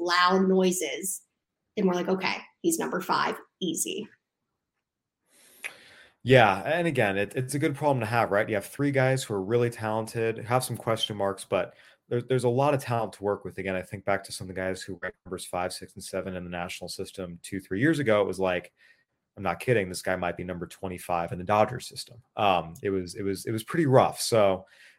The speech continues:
Speaker 2: again, good problem to have, debating between three talented players and how much do you give, how much, you know, how do you kind of evaluate? I, I wanna talk about Harlan Zuzana for a second. Um, this was someone who was one of the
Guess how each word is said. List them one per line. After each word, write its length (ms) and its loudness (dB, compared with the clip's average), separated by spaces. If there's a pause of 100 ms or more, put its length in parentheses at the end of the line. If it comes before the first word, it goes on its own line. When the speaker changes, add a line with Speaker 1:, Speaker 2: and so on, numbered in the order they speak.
Speaker 2:
again, 400 0
good 180 -2
problem 300 2
to 40 -4
have, 380 2
debating 400 -4
between 380 -12
three 200 -8
talented 440 -8
players 440 -4
and 100 -10
how 160 -10
much 280 -8
do 100 -10
you 80 -8
give, 340 -6
how 140 -8
much, 320 -8
you 60 -14
know, 300 -10
how 180 -6
do 80 -4
you 40 -8
kind 200 -14
of 80 -14
evaluate? 600 -2 (540)
I, 100 2 (600)
I 60 4
wanna 140 4
talk 160 2
about 100 6
Harlan 260 2
Zuzana 380 -2
for 140 -6
a 40 -8
second. 520 -8
Um, 240 -8
this 160 -4
was 100 -6
someone 260 -2
who 180 -4
was 260 0
one 100 -2
of 160 -6
the 320 -6